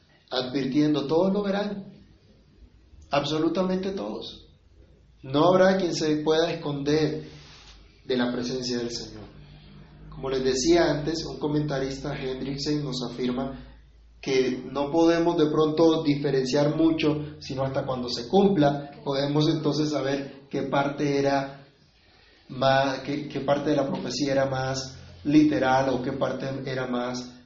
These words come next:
figurada. Pero con esto lo que se nos dice es, la venida del Señor será audible y será visible. Todos lo verán. Dice también, "Con trompeta de Dios se nos habla,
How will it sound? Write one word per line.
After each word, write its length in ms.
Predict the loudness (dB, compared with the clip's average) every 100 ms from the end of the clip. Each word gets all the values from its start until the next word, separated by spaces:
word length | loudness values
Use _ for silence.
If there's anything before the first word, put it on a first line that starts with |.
| _
figurada. 640 | -6 -2 0 0 0 -4 -14 -20 -20 -20 _ -2
Pero 200 | 2 4
con 160 | 6 6
esto 360 | 4 4 2
lo 120 | 2 2
que 100 | 0
se 100 | 0
nos 140 | 2
dice 280 | 2 4 2
es, 180 | 2 -2
la 100 | -2
venida 220 | 0 0
del 100 | 0
Señor 480 | -2 0 0 0 -6 -14
será 320 | -10 -6 -4
audible 840 | -2 0 4 4 6 4 0 -6 -14 -20 -14
y 80 | -10
será 560 | -6 -4 -4 -6 -12 -20 -16
visible. 560 | -12 -10 -10 -12 -14 -18 -20 -20 _ _ _ _ _ _ _ _ _ _ _ _ _ _
Todos 260 | -12 -6
lo 80 | -4
verán. 420 | -4 -6 -10 -14 -18 _ _ _ _ _
Dice 200 | -6 -6
también, 360 | -4 0 2 2
"Con 180 | -2 -4
trompeta 880 | -6 -6 -4 -4 -2 -2 -2 -4 -6
de 200 | -2 0
Dios 460 | 2 0 0 -6 -12
se 120 | -12
nos 180 | -12 -10
habla, 320 | -8 -8 -10